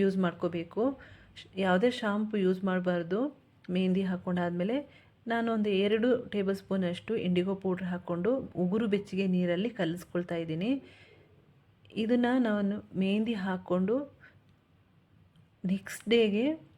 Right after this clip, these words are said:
ರೆಡಿ ಮಾಡಿಕೊಂಡು ಇಂಡಿಗೋ ಪೌಡ್ರನ್ನ ಕಲಿಸ್ಕೊಂಡು ಹಾಕ್ಕೊಳ್ತಾ ಇದ್ದೀನಿ. ಇದನ್ನ ಹಾಕ್ಕೊಂಡು ಒಂದು ಎರಡು ಗಂಟೆಯಿಂದ ಮೂರು ಗಂಟೆ ಆದ್ರೂ ಬಿಡಬೇಕು. ಕಲಸಿಟ್ಬಿಟ್ಟು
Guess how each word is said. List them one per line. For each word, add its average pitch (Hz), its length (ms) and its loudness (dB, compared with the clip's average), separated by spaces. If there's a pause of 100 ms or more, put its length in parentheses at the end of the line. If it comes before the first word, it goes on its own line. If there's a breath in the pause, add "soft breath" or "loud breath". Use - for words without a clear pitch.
(260)
ರೆಡಿ 190 260 4
ಮಾಡಿಕೊಂಡು 185 440 0 (500 loud breath)
ಇಂಡಿಗೋ 196 380 2
ಪೌಡ್ರನ್ನ 190 360 -2
ಕಲಿಸ್ಕೊಂಡು 185 500 -2
ಹಾಕ್ಕೊಳ್ತಾ 180 460 -4
ಇದ್ದೀನಿ. 180 240 -2 (200)
ಇದನ್ನ 214 200 -2 (120)
ಹಾಕ್ಕೊಂಡು 208 560 0 (240)
ಒಂದು 190 200 0 (200)
ಎರಡು 220 320 4
ಗಂಟೆಯಿಂದ 190 1400 -2 (340)
ಮೂರು 185 240 4
ಗಂಟೆ 185 280 2
ಆದ್ರೂ 185 320 -2 (100)
ಬಿಡಬೇಕು. 165 480 -2 (1500 soft breath)
ಕಲಸಿಟ್ಬಿಟ್ಟು 226 760 0